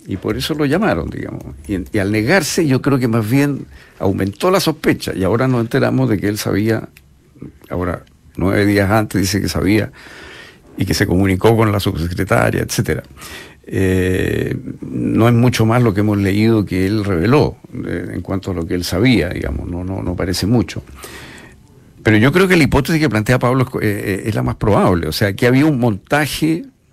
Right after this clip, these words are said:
un, un modus operandi destinado a establecer, por la vía de estas fundaciones privadas, con traspasos de platas públicas, una base partidaria. Y, claro, en este ca-, en un ciertos casos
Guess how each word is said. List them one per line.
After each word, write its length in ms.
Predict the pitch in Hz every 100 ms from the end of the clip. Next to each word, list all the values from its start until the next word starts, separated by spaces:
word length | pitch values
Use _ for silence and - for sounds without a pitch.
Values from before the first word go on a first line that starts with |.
| _ _ -
un, 180 | 113
un 200 | 123 117
modus 260 | 107 143 170
operandi 540 | 139 120 113 135 143
destinado 840 | 139 110 - 107 117 143 117 107 64
a 100 | 92
establecer, 800 | 90 101 104 90 - 160 185 - _ _ _ _ _ _ _ _ _ -
por 140 | 95
la 120 | 98
vía 160 | 101 156
de 60 |
estas 180 | 143 127
fundaciones 500 | - 107 101 131 127
privadas, 600 | - 104 107 104 - 170 _ - - - - _
con 240 | - 139 165
traspasos 500 | - - 120 - 117
de 80 | 104
platas 300 | 104 - 110
públicas, 640 | - 139 147 151 147 143 - - - - -
una 240 | 127 127
base 380 | 123 127 - 123
partidaria. 720 | 107 - 101 87 73 - - _ - _ - _ - _ _ _ _
Y, 360 | 95 98 98 98
claro, 260 | - 98 90
en 80 |
este 220 | 98 - -
ca-, 140 | -
en 120 | 107
un 80 | 104
ciertos 320 | - 131 -
casos 540 | - 117 - 143 -